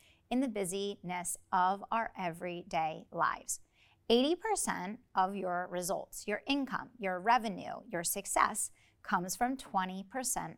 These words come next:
of your effort. What we've identified over and over again over the past ten years of coaching business owners to achieve seven and eight figures online is that there are a few handful of things that if you go all in on those things,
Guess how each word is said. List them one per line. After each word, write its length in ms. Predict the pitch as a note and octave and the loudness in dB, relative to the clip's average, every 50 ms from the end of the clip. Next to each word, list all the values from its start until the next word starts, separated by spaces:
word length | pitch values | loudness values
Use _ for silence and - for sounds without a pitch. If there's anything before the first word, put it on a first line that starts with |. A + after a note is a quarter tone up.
| _ - | _ -12
of 80 | F#3+ F3 | -10 -8
your 140 | E3 D#3 - - | -6 -4 0 2
effort. 460 | G3+ F3+ - - - - - - - - _ _ _ _ _ _ _ - _ _ | 2 2 2 -2 -10 -8 -8 -12 -12 -12 _ _ _ _ _ _ _ -20 _ _
What 220 | - G3 G#3+ A3 A3+ | 8 10 10 12 10
we've 160 | C#4 D#4 C#4+ | 8 6 4
identified 720 | - D4 C4 A3 G3 F#3 F#3+ F#3 - - F3+ F3 F3 F3 - - _ _ _ - - | 2 0 2 0 0 -2 -2 -2 -2 -2 -2 -2 -4 -6 -10 -14 _ _ _ 4 6
over 380 | D#4 E4+ F#4 F#4 F4+ D#4+ C#4+ - | 6 8 6 6 4 2 0 0
and 140 | A#3 A3+ - - | 0 -2 0 -2
over 240 | G3+ F3+ F#3+ F#3+ F#3 | -4 -4 -2 -4 -4
again 420 | F#3 E3+ E3+ E3 E3 E3 E3 - - - | -2 -2 -2 -2 -2 -4 -6 -8 -10 -6
over 140 | G3+ F#3 G3 | -2 0 0
the 80 | F#3 | 0
past 320 | E3+ F3+ F3 F3 F3+ - - - | 2 2 2 2 2 0 -4 -6
ten 360 | - - - B3 B3+ C#4 C#4+ | -8 -4 0 2 4 4 4
years 360 | D4+ B3+ G3 F#3 F3 E3+ E3+ | 2 2 0 -2 -4 -4 -6
of 120 | - - - | -6 -8 -10
coaching 460 | - - F#3+ F#3 G#3+ - D4 C#4 D4 | -6 -2 0 0 0 0 -2 -2 -2
business 340 | A#3+ G3 F3 F3+ F3 E3+ - | -2 -2 -2 -4 -6 -6 -6
owners 300 | F3 E3+ E3+ D#3+ E3 E3 | -6 -6 -6 -6 -8 -8
to 160 | - - E3 | -6 -4 -4
achieve 400 | D#3+ D#3 - - F3 E3 E3 E3 | -4 -6 -8 -8 -8 -8 -6 -4
seven 380 | - - - E3 E3 F#3+ G#3+ A#3+ | -4 -2 0 -2 0 0 0 0
and 100 | B3+ B3 | 0 0
eight 160 | A#3 A#3 A3+ | -2 -4 -6
figures 320 | - A3+ G#3+ A3 A3 A#3 - | -6 -6 -6 -6 -6 -6 -4
online 480 | A#3+ B3 A#3+ F#3 D3+ D3+ - - F3+ - _ _ _ - - - - - - - | -4 -2 -2 -2 -4 -4 -6 -10 -12 -16 _ _ _ -20 -20 -20 -20 -2 4 4
is 100 | B3+ A#3+ | 6 6
that 220 | C4 B3+ B3 - | 8 6 6 6
there 220 | - A#3 A#3 B3+ B3 | 4 2 4 4 4
are 320 | - A#3 A3+ A#3 - - _ _ _ _ _ _ _ _ - - | 2 2 0 -2 -4 -8 _ _ _ _ _ _ _ _ 4 4
a 100 | A#3 A#3 - - | 4 4 2 -6
few 360 | - B3+ C4+ D#4 F4+ G#4 G#4 G4+ - | -4 4 8 8 10 10 8 6 2
handful 380 | D4 C4 B3+ B3 - A#3 A3 A3+ | -4 -4 -4 -2 -2 0 0 -2
of 80 | G#3 | -2
things 400 | - - - - - - - - - _ _ _ _ - - _ _ - | -4 -8 -10 -10 -10 -16 -18 -18 -18 _ _ _ _ -20 -20 _ _ 8
that 100 | A3+ A3 | 8 8
if 100 | G#3+ - | 8 4
you 240 | G3 G3 A3+ C4 C#4 | 2 0 2 2 4
go 320 | A3+ B3 A3 A3 G#3+ - - | 6 6 6 4 4 2 4
all 380 | - F#3+ F#3 G3 G#3+ A3+ - - | 6 6 8 8 6 4 2 -4
in 300 | F#3+ F3+ F3+ F#3+ G#3 G3+ | -6 -6 -6 -6 -6 -6
on 300 | F3+ F3 F3 F3 F3 F3 E3 | -6 -6 -6 -6 -4 -2 -2
those 340 | F3+ E3+ F3 A3 B3+ B3 | 0 2 2 0 0 -2
things, 640 | - - D#4+ D#4+ B3 F#3+ - - G#3+ B3 C4 - - | -2 -2 0 0 0 -2 -4 -8 -8 -8 -6 -6 -8